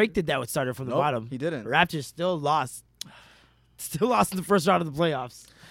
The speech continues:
Speaker 2: But shout out to DeRozan for dropping fifty-two.
Speaker 1: Woo! New, new franchise record.
Speaker 2: And you know, three years ago, maybe four years ago, I was hating.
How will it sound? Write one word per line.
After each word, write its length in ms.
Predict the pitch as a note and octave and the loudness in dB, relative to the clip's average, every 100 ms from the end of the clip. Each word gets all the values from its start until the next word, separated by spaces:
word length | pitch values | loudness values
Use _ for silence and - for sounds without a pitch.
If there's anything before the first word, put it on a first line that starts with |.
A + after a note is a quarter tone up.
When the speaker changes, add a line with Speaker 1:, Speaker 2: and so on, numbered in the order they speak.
| - | -8
Speaker 2:
But 100 | - | -4
shout 200 | D#3+ G#3 | 4 6
out 60 | C4+ | 6
to 80 | B3+ | 2
DeRozan 380 | A3+ F#3 G#3 F3 | 2 4 2 0
for 80 | D3 | -2
dropping 300 | D3+ D#3 C#3+ | -2 -2 -4
fifty-two. 580 | D#3+ C#3+ A#2 F#3 A#2+ D#3+ | -10 -12 -10 -6 -6 6
Speaker 1:
Woo! 1000 | E4+ A#4 B4+ C5 C5+ C5 B4+ A4+ F#3+ D3+ | 12 12 12 12 12 12 12 12 12 6
New, 300 | C#3+ G#3+ C4+ - - - - | 2 0 0 -8 -14 -8 -2
new 120 | A3 | 0
franchise 540 | - G3 G#3 G3 D3+ | 4 4 4 2 2
record. 360 | D3 F3 F#3+ G#3 _ | 0 0 -2 -4 _
Speaker 2:
And 140 | G3 A3 | 0 2
you 80 | |
know, 380 | A#3 B3+ D4+ - - _ _ _ _ _ | 4 4 4 0 -8 _ _ _ _ _
three 180 | A3+ C4+ | -2 0
years 240 | B3 B3 | 2 0
ago, 460 | A#3+ G3 G3+ A3+ - _ | 0 2 2 2 -4 _
maybe 220 | F#3 G#3+ | -4 -2
four 240 | G#3+ A3 A3+ | 0 2 2
years 220 | A3+ G3+ | 2 -4
ago, 380 | F3+ F3+ G3+ - _ _ _ _ _ _ - | -4 -2 -2 -6 _ _ _ _ _ _ -10
I 80 | F4+ | -6
was 140 | F#4+ | -4
hating. 320 | F#4 G4+ G4+ | -2 -2 -4